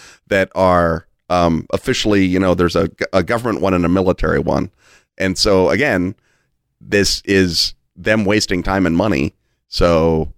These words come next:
there you go. They've, they've at least set up an office in mirror of our, uh, alleged office, or in mirror of the now gone Blue Book. And if you're looking for, you know, exciting stories of the secret Spetsnaz U F O, uh,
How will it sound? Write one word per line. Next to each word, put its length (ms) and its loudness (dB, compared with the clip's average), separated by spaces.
there 140 -2
you 140 2
go. 340 0
They've, 400 0
they've 320 0
at 80 -2
least 240 0
set 180 -2
up 100 -2
an 60 -2
office 460 -2
in 420 0
mirror 400 2
of 200 0
our, 400 0
uh, 180 2
alleged 480 2
office, 380 -2
or 220 4
in 160 4
mirror 260 4
of 140 -6
the 180 2
now 280 0
gone 560 0
Blue 160 0
Book. 240 -6
And 140 -2
if 80 -2
you're 220 2
looking 360 0
for, 480 2
you 60 0
know, 100 2
exciting 360 0
stories 340 0
of 140 -2
the 220 2
secret 420 -2
Spetsnaz 800 -2
U 100 2
F 140 -2
O, 280 2
uh, 380 2